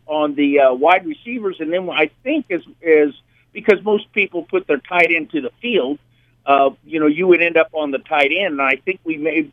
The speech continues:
that switch. We might have switched you around to follow him, uh, to line up on him anywhere, and just when we called combat, you were to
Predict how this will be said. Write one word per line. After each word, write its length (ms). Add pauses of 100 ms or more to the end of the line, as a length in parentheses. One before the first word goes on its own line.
that 220 (120)
switch. 320
We 140
might 240
have 80 (100)
switched 320
you 220
around 380 (320)
to 100
follow 400
him, 340 (220)
uh, 60
to 160
line 260
up 140
on 200
him 300
anywhere, 540 (400)
and 260
just 260
when 200
we 120
called 380
combat, 540 (300)
you 180
were 180 (140)
to 340